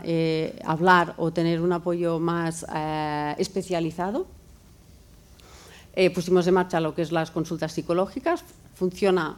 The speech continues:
como en, en un copago, la empresa se, se, se hace cargo de la mitad, de la mitad de la, del coste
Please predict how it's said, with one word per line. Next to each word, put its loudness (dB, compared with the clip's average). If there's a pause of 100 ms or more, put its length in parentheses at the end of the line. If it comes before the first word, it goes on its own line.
(140)
como 2
en, 2 (200)
en 2
un 2
copago, -2
la -2
empresa -6
se, -2 (260)
se, -6 (1080)
se -2
hace 0
cargo 4
de 2
la 0
mitad, 2
de -2
la -2
mitad 0
de 0
la, -2
del -6
coste -2